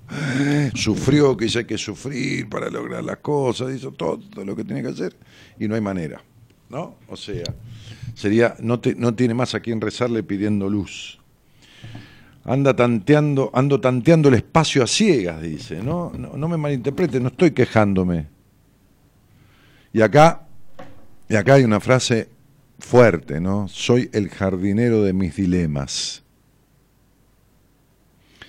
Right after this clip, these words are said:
Se gasta tanta energía en, en vivir dando vueltas para decidir.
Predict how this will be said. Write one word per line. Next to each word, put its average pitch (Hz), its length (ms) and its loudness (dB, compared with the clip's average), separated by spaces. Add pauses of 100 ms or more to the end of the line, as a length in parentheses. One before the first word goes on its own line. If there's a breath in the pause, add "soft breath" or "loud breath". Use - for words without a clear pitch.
(1300 soft breath)
Se - 180 0
gasta 208 260 2
tanta 202 300 8
energía 123 840 4
en, 101 280 -2
en 104 160 0
vivir 135 420 6 (560)
dando 127 380 4
vueltas 117 460 4
para 90 220 -2
decidir. 80 640 -6